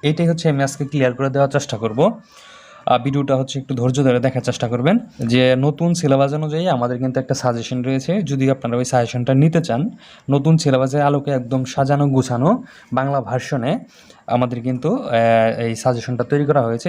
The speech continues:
চাইলে আপনারা ওই সাজেশনটা সংগ্রহ করতে পারেন। যদি আপনারা ওই সাজেশনটা সংগ্রহ করতে চান, তাহলে হচ্ছে আপনাদের যোগাযোগ করতে হবে এই নাম্বারটায়, শূন্য এক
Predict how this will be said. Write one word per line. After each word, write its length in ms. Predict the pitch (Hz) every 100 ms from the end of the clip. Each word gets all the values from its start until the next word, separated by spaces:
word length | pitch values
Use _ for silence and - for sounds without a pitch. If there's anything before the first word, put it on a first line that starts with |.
| 196
চাইলে 160 | 135 123
আপনারা 180 | 123 135 143
ওই 60 | 131
সাজেশনটা 380 | 117 123 131 233 - - - -
সংগ্রহ 240 | 160 139 113
করতে 140 | 107 113
পারেন। 160 | 113 117 - - - -
যদি 140 | 135 135
আপনারা 180 | 131 127
ওই 60 | 131
সাজেশনটা 340 | 139 123 135 135
সংগ্রহ 220 | 147 139 135
করতে 160 | 139 139
চান, 120 | 185 254 262
তাহলে 200 | 131 123 131
হচ্ছে 160 | 127 131
আপনাদের 240 | 127 123 117 139
যোগাযোগ 260 | 143 143 143
করতে 160 | 135 117
হবে 140 | 117 131
এই 40 | 117
নাম্বারটায়, 380 | 110 107 151 254 - - - -
শূন্য 340 | 143 151 156 156 175 175 123
এক 80 | 127